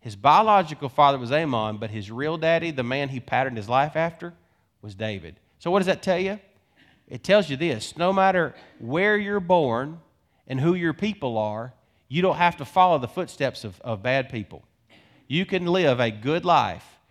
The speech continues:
You can live a right life, but it's a choice that you make. And that's, that's, that's what was happening here. He was choosing to follow after the pattern he heard about King David, who was an ancestor long ago.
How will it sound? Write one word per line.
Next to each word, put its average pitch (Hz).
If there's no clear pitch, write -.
You 147
can 156
live 151
a 156
right 170
life, 98
but 135
it's 131
a 101
choice 143
that -
you 123
make. 107
And 120
that's, 139
that's, 156
that's 160
what 165
was 131
happening 113
here. 143
He 160
was 131
choosing 156
to 123
follow 170
after 156
the 117
pattern 117
he 147
heard 127
about 127
King 135
David, 120
who 123
was 120
an 110
ancestor 151
long 147
ago. 135